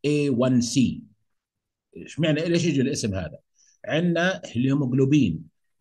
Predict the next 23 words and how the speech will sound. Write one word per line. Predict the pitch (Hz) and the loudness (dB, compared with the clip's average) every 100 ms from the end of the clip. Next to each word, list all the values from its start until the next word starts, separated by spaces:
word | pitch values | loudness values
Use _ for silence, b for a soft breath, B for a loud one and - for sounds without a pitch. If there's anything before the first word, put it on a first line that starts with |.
| 147 | 2
إيه | 151 139 | 4 4
وان | 113 123 117 107 | 4 4 2 2
إيه، | 120 139 170 160 - _ _ _ 131 | 2 2 0 -4 -14 _ _ _ 0
إيه | 135 | 2
وان | 123 113 113 98 | 2 0 -2 -2
بي، | 90 131 170 180 117 _ | 2 2 2 0 -6 _
وإيه | 107 139 139 | -8 -4 0
وان | 127 120 | 2 0
سي. | 110 - 87 76 - _ b b - | 0 -4 -6 -8 -18 _ b b -6
بيعلق | 110 208 208 165 | 0 4 4 2
السكر | 143 - 151 - 131 | 0 -2 -4 -2 -4
في | 123 | -4
اثنين | 113 123 120 | -2 0 0
الثانيات، | 104 110 98 101 120 160 156 - - | 0 -2 -2 0 0 -2 -6 -14 -4
لكن | 117 131 135 | -2 0 0
هذا | 120 156 139 131 | 2 2 0 -2
أكثر | 202 - - | -6 -6 -4
شيء | 143 - 156 156 | -4 0 0 2
يجذب | 120 156 120 113 135 | 2 2 2 0 0
السكر | 131 - 160 - 135 | -2 -4 -6 -4 -2
والسكر | 131 120 - 156 156 123 | -2 -2 -4 -6 -4 -4
بتعلق | 113 110 110 107 - | -2 -2 0 -2 -4
فيه، | 104 78 | -8 -8